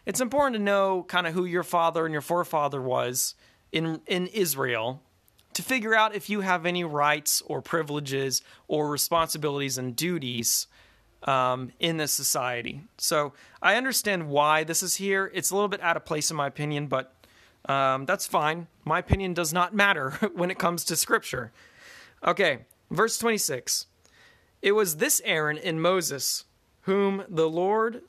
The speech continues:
told, 'Bring the Israelites out of the land of Egypt according to their divisions.'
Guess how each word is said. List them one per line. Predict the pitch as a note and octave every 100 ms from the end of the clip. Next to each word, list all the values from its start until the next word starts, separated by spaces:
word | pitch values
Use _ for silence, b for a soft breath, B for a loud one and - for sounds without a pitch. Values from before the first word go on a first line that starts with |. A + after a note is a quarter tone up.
| _
told, | - E3 C3 B2 C3+
'Bring | E3 G3
the | G#3
Israelites | G#3 F#3+ F#3+ F3+ F3
out | D#3+
of | D#3+
the |
land | F3 E3+
of | E3+
Egypt | D#3+ C#3+ C3+
according | C3 - D#3 D#3
to | D3+ C#3+
their | C#3+
divisions.' | D3+ C#3 C3 - - -